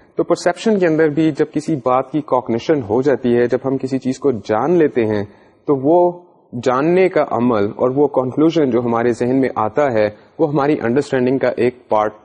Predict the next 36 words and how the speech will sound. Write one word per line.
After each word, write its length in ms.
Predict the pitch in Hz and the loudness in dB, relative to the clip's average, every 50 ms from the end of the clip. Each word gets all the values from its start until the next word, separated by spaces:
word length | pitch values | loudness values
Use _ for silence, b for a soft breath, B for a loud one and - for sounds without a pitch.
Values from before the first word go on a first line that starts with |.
| - - | -10 -8
بن 160 | 98 98 95 | -6 -4 -2
جاتا 260 | 90 95 87 - - 82 | -2 -2 -2 -2 -4 -4
ہے۔ 120 | 80 - - - | -6 -6 -10 -8
اب 160 | - 120 127 | -6 -2 0
آپ 160 | 147 151 - 165 | 0 0 0 0
یہ 60 | 165 | -2
سوچ 280 | 147 - 180 190 185 | 0 0 0 0 0
سکتے 280 | 190 - 143 - - 135 | 0 -4 -4 -2 -2 -2
ہیں 220 | 117 113 117 117 117 b b b b b b | 0 0 0 -2 -4 b b b b b b
کہ 80 | - 147 | 0 0
آپ 180 | 135 131 - | 0 0 -2
نے 60 | 160 147 | -4 -4
پرسیپشن 500 | - 139 - - 143 139 - 190 180 160 | -2 -4 -2 -2 -4 -2 0 -2 0 0
کو 80 | 156 | 0
استعمال 420 | 147 - - 127 117 117 117 120 117 | -2 -2 -2 -2 -2 0 0 -2 -2
کرتے 380 | - - 139 127 - 156 143 | -2 -2 -2 0 2 0 0
ہوئے 300 | 123 123 131 127 117 107 107 B B B _ _ - | 2 2 2 2 2 2 0 B B B _ _ -2
کتنے 520 | 180 180 - - 175 180 165 170 170 165 160 - - - | -2 -2 0 0 2 2 2 2 2 0 -2 -6 -8 -2
زیادہ 320 | 113 131 127 123 139 139 131 - | 0 0 2 2 2 0 0 -2
پوائنٹس 340 | - 120 113 120 117 - - | -2 0 0 0 -2 -2 -4
کو 80 | - | -4
سیکھا، 340 | 113 - - 104 - - 104 | -4 -2 -4 -4 -4 -4 -4
اور 320 | 78 78 - _ - 123 127 | -6 -6 -8 _ -4 -2 0
وہ 80 | 135 | 0
سارے 320 | 123 - 143 139 151 165 156 | 0 0 0 2 2 2 0
انسائٹس 420 | 151 - - 135 131 131 - - | 0 0 0 0 0 0 0 -2
اگر 160 | 131 123 127 | 0 2 2
آپ 180 | 127 123 120 - | 2 0 0 -2
کبھی 180 | 120 117 113 | -2 -2 -2
ڈاکومنٹ 460 | 101 101 101 110 - 147 151 147 143 - | 0 0 -2 -2 0 -2 -2 0 0 0
کرنے 180 | 139 123 127 | 0 0 0
کی 60 | 120 | 0
کوشش 340 | 110 - 117 117 135 117 - | 0 -2 -2 -2 -4 -6 -4
کریں 260 | - 131 123 117 110 110 B B B B B B _ | -2 -2 0 0 -2 -4 B B B B B B _
تو 140 | 151 143 - | -2 0 2
آپ 400 | - 131 135 147 - - - - | 2 2 2 0 -2 -6 -14 -20